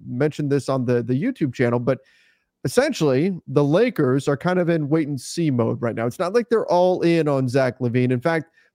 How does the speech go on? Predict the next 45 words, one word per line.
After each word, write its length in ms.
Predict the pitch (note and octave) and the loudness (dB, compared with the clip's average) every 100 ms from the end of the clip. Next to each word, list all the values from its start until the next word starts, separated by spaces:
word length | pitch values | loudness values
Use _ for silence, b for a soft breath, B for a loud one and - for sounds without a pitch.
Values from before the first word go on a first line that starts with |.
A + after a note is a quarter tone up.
| _ - | _ -2
right 220 | C#3+ D3 | 0 2
now, 340 | F#3 G#3 E3+ | 0 2 2
the 120 | C#3+ D3 | 2 2
Lakers 420 | E3+ D#3 D#3 C3+ | 0 2 0 0
internally, 540 | D3 B2+ A#3 F#3+ C3 | -2 0 0 0 0
according 320 | C3 D#3+ D#3 | 0 0 0
to 40 | C3+ | 0
Mark 200 | B2+ - | -2 -2
Stein, 420 | A3+ F#3 C#3+ D#3 _ _ _ _ - | -2 0 0 -4 _ _ _ _ -2
uh, 380 | C#3 C#3+ D3 - | 0 2 0 0
are 240 | D3 D3+ | 0 2
looking 420 | C#3 F3 F3+ G3 F3+ | 2 0 0 -2 -2
to 40 | |
see 280 | - E3 D#3+ | -2 2 2
what 260 | C3+ D#3 D3 | 2 0 0
happens 460 | D3 C#3 D3 B2 | -2 -2 -4 -2
when 120 | C3+ | -2
Jared 320 | A#2 C3+ C3 A2+ | 0 0 0 0
Vanderbilt 560 | B2+ B2 A#2+ B2+ A#2+ - | 0 0 0 0 -2 -2
and 440 | C#3 C3 C3 B2+ - _ - | 0 2 0 -2 -8 _ -2
Gabe 260 | C3+ A2+ | 0 0
Vincent 340 | C3+ C3 B2+ - | 0 -2 -4 -4
comes 240 | A#2+ A2 | -4 -2
back. 280 | C3 A#2 - | 0 -2 -2
And 60 | |
we'll 120 | C3 B2+ | -2 0
talk 240 | C3+ C3 | 0 0
a 20 | |
little 200 | B2+ B2 | -2 0
more 120 | B2 | 0
about 260 | A#2+ A2+ G#2+ | 0 0 -2
Vando 440 | C3 C3 C3 B2+ | -2 2 2 0
in 100 | B2+ | -2
just 220 | A#2+ A#2+ C3+ | -4 -4 0
a 20 | |
bit. 320 | G#3+ D#3+ - _ _ _ _ _ _ - | 2 0 -2 _ _ _ _ _ _ -4
But 340 | C#3+ E3 - _ _ _ | 2 2 2 _ _ _
I 160 | D3+ A#3+ | 0 0
think 260 | B3 D4 A3+ | 0 -2 0
the 100 | F#3+ | 2
Lakers 400 | G3 G3+ F3+ E3 | 2 2 0 2
are 100 | D#3 | 0
in 120 | B2+ | 2
wait-and-see 600 | D3+ D#3 C3 - D#3+ E3+ | 2 2 0 -4 0 2
mode 420 | E3 F3+ F3+ | 2 2 0